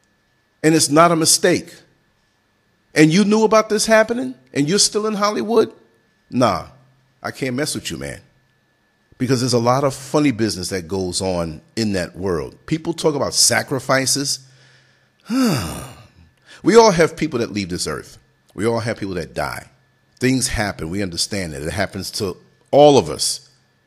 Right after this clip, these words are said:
unless you're a hermit with no family at all and no friends at all. You know, very few people like that, even if you don't choose to acknowledge them. But still,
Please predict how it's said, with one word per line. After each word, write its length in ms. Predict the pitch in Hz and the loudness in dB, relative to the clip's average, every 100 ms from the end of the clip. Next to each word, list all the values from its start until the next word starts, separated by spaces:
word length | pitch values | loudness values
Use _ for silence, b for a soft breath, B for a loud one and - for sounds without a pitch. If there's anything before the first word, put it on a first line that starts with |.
| _ _ | _ _
unless 320 | - 110 110 107 | -8 -4 -2 -2
you're 160 | 98 | -4
a 40 | 92 | -4
hermit 420 | - 123 120 110 | -2 0 0 -4
with 140 | 87 | -6
no 160 | 104 104 | -4 -4
family 500 | - 107 101 95 82 | -4 -4 -2 -4 -2
at 60 | |
all 420 | 92 98 73 69 b b b _ | 2 2 2 -4 b b b _
and 140 | 76 | -8
no 140 | 92 107 | -4 -4
friends 400 | - 107 95 92 | -2 -4 -2 -4
at 80 | 82 | -2
all. 440 | 95 73 - - _ _ _ _ | 0 0 -4 -18 _ _ _ _
You 100 | - | -8
know, 120 | 101 90 | -6 -2
very 260 | 113 117 | 0 -2
few 180 | - 113 | -2 -6
people 260 | 113 95 87 | -6 -8 -6
like 280 | 85 87 | -6 -8
that, 240 | - 58 - _ _ | -12 -14 -18 _ _
even 240 | 98 107 104 | -10 -6 -6
if 200 | 98 - | -6 -6
you 60 | |
don't 240 | 98 101 - | -6 -6 -8
choose 300 | - 107 - | -6 -4 -6
to 60 | 87 | -10
acknowledge 480 | 78 95 101 85 | -6 -6 -4 -6
them. 140 | 90 80 | -6 -8
But 160 | 80 | -4
still, 460 | - - 131 90 | -4 -2 -2 -2